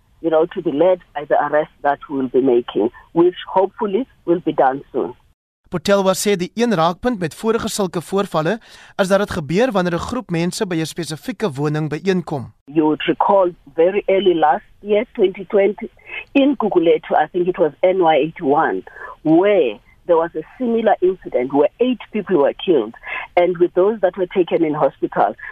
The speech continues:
Speaker 1: the figure ended up at ten, where people were attacked in a household. So similarity would be people enjoying themselves in a household, then gunmen arrive and they just shoot randomly.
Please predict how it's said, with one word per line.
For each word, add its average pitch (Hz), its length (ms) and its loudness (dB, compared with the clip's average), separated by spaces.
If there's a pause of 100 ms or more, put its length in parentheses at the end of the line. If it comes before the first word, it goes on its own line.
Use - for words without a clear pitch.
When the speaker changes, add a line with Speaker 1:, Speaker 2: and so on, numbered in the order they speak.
(140)
Speaker 1:
the 165 100 0 (120)
figure 190 300 2
ended 160 280 0
up 139 160 -2
at 147 100 -2 (120)
ten, 175 420 0 (260)
where 175 140 2
people 226 360 0
were 165 180 4
attacked - 580 -4
in 165 160 4
a 143 80 4
household. 143 680 0 (500)
So 220 280 2 (220)
similarity 247 800 0 (260)
would 185 240 2
be 180 100 2
people 254 440 -2
enjoying 185 540 0
themselves 165 580 0
in 131 120 0
a 147 80 2
household, 190 600 0 (320)
then 175 280 2
gunmen 180 540 0
arrive 151 460 0 (120)
and 151 200 -6
they 147 180 -2
just 143 160 0 (160)
shoot 143 240 -4
randomly. 131 520 -2